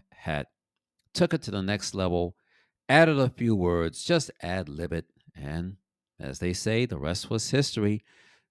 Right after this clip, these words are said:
The song went to number twenty-one on Billboard's Soul Singles Charts.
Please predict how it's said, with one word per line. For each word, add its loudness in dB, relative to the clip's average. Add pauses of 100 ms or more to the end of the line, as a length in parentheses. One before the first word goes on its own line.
(120)
The -8
song 0
went -4
to -4
number 0 (240)
twenty-one 0
on -8
Billboard's 0 (280)
Soul -2
Singles -10
Charts. -10